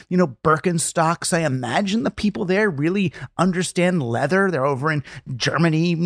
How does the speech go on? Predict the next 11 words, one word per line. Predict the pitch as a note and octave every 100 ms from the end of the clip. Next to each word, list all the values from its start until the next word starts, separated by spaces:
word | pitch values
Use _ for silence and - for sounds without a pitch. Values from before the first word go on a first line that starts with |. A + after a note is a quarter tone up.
| E3+
They | E3 F3
understand | E3 E3+ D#3+ E3 E3+ D#3
how | C#3+
the | D#3 D#3+ - _ _
foot | - F#3 -
works | F3 F3+ E3 -
or | F3+
something. | - - G#3+ - E3+
I, | D3+ C3+ A2 A2
I |
hope | - - C3+ F3+ C#4+ C4